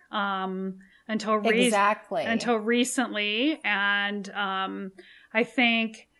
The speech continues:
Speaker 1: the concept of getting together and, and doing a podcast about something that we are, like, really excited to talk about, um, and,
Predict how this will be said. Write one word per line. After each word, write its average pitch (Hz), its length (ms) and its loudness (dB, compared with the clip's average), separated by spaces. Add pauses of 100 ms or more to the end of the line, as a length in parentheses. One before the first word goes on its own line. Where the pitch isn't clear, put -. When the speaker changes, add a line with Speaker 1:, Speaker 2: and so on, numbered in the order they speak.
(460)
Speaker 1:
the 220 200 0
concept 240 520 -4
of 190 100 -10
getting 208 260 -4
together 196 460 -4
and, 196 240 -6
and 202 180 -6
doing 196 220 -4
a 185 60 -6
podcast 190 680 -6
about 185 280 -8
something 190 380 -8
that 170 180 -6
we 175 560 -6
are, 170 500 -6 (100)
like, 160 340 -12 (520)
really 185 760 -4 (140)
excited 214 580 -2
to 226 60 -4
talk 202 340 -8
about, 190 600 -2 (480)
um, 175 680 -8
and, 185 420 -8